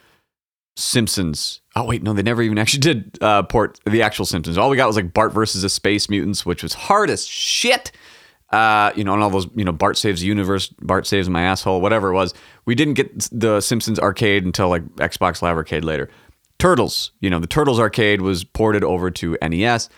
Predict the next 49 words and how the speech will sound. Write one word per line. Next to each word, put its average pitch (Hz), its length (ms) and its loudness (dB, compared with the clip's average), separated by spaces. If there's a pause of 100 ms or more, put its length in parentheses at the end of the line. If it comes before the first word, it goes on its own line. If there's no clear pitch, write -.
(260)
and 90 260 -2
S 92 220 0
N 90 100 -2
E 90 80 2
S, 92 220 -2
and 139 100 0
it - 60 -4
was 110 120 -2
great 220 440 0 (160)
for 131 200 0
a 123 40 2
while, 135 460 2 (240)
but - 100 -4
now 123 120 4
you 120 120 4
go 107 100 0
back 113 280 2
and 104 80 0
realize, 98 260 2
well, 92 200 -4
it - 100 -8
doesn't 90 160 -2
really 73 140 -2
hold 85 180 0
up. 76 160 -2
It's 80 120 -6
a 82 40 -4
nice 85 320 -2
little 87 220 -2
romp 85 280 0
for, - 200 -6
like, 76 180 -6 (220)
forty-five 90 400 -2
minutes, 85 240 -4
and 87 100 -4
that's 90 180 -4
it. 127 160 -4 (380)
And 80 80 -4
that's 110 160 0
kinda 127 300 2
where 120 160 2
pinball 156 580 0
somewhat 95 480 -2
is. 78 300 0 (720)
The 120 120 -6
games 131 540 2
that 127 220 0
really 117 500 0
stick, - 880 -2